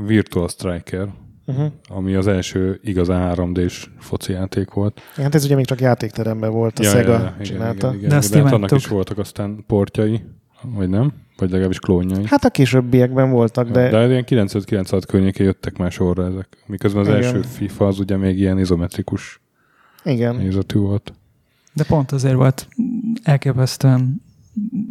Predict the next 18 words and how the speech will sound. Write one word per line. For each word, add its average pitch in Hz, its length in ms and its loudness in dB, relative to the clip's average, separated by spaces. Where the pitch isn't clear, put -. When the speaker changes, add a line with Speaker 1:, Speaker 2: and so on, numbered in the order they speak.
Speaker 3:
jó, 143 80 2
tehát, 151 280 0
hogy 156 140 8
annyira 160 400 4
látványos 135 640 2
volt 135 260 2
a 135 240 2
korábbi 135 320 2
felülnézetes 131 680 2
dolgokhoz 139 400 0
képest, 139 420 -2
hogy 135 140 0
így, 139 200 0
ö, - 40 0
emlékszem 135 440 0
arra 131 200 4
Speaker 2:
Igen. 131 60 2
Speaker 3:
a - 20 -2